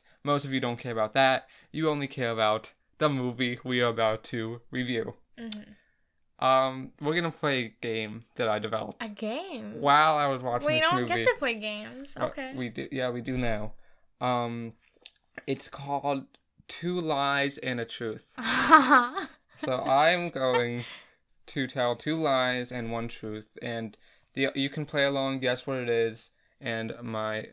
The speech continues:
Speaker 1: beautiful co-host, Ayana, can also guess what, um,
Speaker 2: There's
Speaker 1: what it
Speaker 2: another
Speaker 1: is.
Speaker 2: person named Ayana
Speaker 1: <laughs>
Speaker 2: here?
Speaker 1: No, I don't think so.
Speaker 2: <laughs>
Speaker 1: Um,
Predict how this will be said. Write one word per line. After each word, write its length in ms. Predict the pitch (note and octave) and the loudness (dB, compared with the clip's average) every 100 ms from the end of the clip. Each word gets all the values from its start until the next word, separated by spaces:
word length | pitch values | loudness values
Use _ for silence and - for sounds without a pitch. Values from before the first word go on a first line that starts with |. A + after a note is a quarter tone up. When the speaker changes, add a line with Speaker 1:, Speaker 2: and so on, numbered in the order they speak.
| - | -16
Speaker 1:
beautiful 440 | - B2 B2 - A#2 | -6 -6 -6 -8 -8
co-host, 560 | - A2+ A2+ A2 G#2+ | -2 -2 0 0 -2
Ayana, 580 | - A#2 A#2 A#2+ A#2 A2 - - - _ | -4 -2 0 0 -2 -4 -10 -20 -20 _
can 140 | - C3 | -4 -2
also 380 | B2 - A#2 | -2 -4 -6
guess 520 | A2+ - - - - - _ _ _ _ | -4 -6 -6 -10 -18 -20 _ _ _ _
what, 380 | - A#2+ - - _ - | -4 -2 -2 -6 _ -10
um, 340 | A2+ A2+ A#2 - | -10 -10 -14 -12
Speaker 2:
There's 140 | A#3+ | -12
Speaker 1:
what 300 | C4 B3+ A3 | -8 -4 -4
it 0 | |
Speaker 2:
another 100 | A#3+ | -2
Speaker 1:
is. 60 | A#3 | -4
Speaker 2:
person 360 | A#3 A#3 C4 B3 | -4 -6 -8 -6
named 200 | A#3 A3+ | -6 -6
Ayana 340 | G#3+ F#3+ G#3 | -8 -8 -8
Speaker 1:
<laughs> 60 | A#3+ | -10
Speaker 2:
here? 360 | C#4 D4+ - - D3 | -12 -10 -6 0 0
Speaker 1:
No, 320 | B2+ A#2+ A2+ | 2 2 2
I 80 | A2+ | 0
don't 220 | B2+ C3 | -4 -6
think 160 | - B3+ - | -4 -2 0
so. 260 | - D#4 C#4+ D4 C#4 - | 2 4 2 2 -4 -6
Speaker 2:
<laughs> 360 | - _ - - | -16 _ -14 -4
Speaker 1:
Um, 680 | B2+ B2 B2 A#2+ A#2+ A#2+ | 0 0 -2 -6 -8 -12